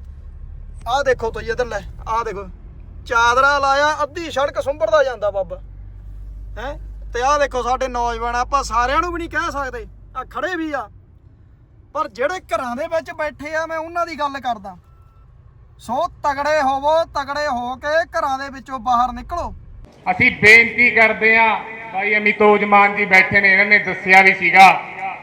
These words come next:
Speaker 2: ਵੀ ਜਿਹੜਾ ਪੁਲਿਸ ਨੂੰ ਕੰਟਰੋਲ ਕਰਨ ਵਾਸਤੇ ਇਹ ਸਿਸਟਮ ਬਣਾ ਰਹੇ ਨੇ, ਉਹ ਵੀ ਬਣਨਾ ਚਾਹੀਦਾ। ਪਰ ਬਾਈ, ਇੱਕ ਕਮੇਟੀ ਵੀ ਇੱਥੋਂ ਅੱਜ ਬਣ ਕੇ ਜਾਵੇ ਤੇ ਉਹ ਫੋਨ ਨੰਬਰ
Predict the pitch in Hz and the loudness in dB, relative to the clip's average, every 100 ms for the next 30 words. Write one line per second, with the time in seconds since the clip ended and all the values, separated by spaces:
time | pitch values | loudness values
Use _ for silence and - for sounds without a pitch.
0 | - - - - 156 160 190 202 202 202 | -20 -20 -20 -16 -4 4 6 6 4 -2
1 | 185 196 185 196 185 185 190 190 190 180 | -2 -4 -6 -6 -4 -2 -2 2 2 2
2 | 185 185 180 - 185 180 185 170 - 180 | 4 6 6 2 0 0 -2 -8 -6 -6
3 | - 185 180 180 180 185 190 196 190 226 | -6 -8 -4 2 4 4 4 2 0 0
4 | 277 233 226 214 185 185 175 160 147 139 | 2 4 2 4 2 4 0 0 -2 -2
5 | - - - - - - - - 202 208 | -2 -4 -12 -18 -18 -20 -20 -8 -4 4
6 | 233 240 240 247 233 233 233 240 262 254 | 8 8 6 2 2 8 8 8 4 4
7 | 254 233 220 220 208 202 208 196 208 214 | 6 6 4 0 0 2 4 2 4 4
8 | - 185 196 247 240 - - - - 214 | 8 6 10 8 8 2 -10 -10 -4 0
9 | 220 233 262 262 - - - - 196 240 | 4 6 6 4 0 -10 -10 -10 0 2
10 | 247 247 247 214 240 247 | 2 2 0 2 2 2